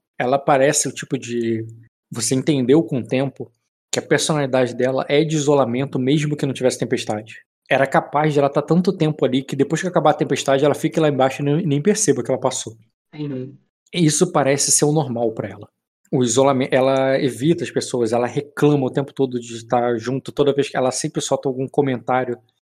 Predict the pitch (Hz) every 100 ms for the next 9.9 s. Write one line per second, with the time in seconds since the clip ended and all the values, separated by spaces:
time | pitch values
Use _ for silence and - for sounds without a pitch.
0 | - 123 117 120 127 - 135 127 131 131
1 | 131 127 123 117 117 113 110 - _ _
2 | _ - - 127 127 - 143 127 131 127
3 | 120 127 120 120 123 117 131 127 135 135
4 | 135 131 131 120 117 110 113 117 - -
5 | 127 113 110 110 117 113 113 110 120 120
6 | 113 113 - 120 120 117 113 120 117 113
7 | 110 113 _ _ _ - 123 127 123 113
8 | 110 - _ _ _ - 131 - 151 147
9 | 160 147 147 151 143 - 156 143 139